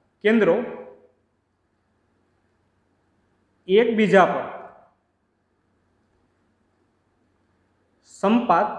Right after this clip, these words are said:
ન થાય.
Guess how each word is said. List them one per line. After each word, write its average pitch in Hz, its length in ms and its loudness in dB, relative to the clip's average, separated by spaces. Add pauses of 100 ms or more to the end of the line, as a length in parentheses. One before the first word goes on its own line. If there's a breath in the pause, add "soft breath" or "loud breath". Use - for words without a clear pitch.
(2750)
ન 143 180 -2 (240)
થાય. - 180 -14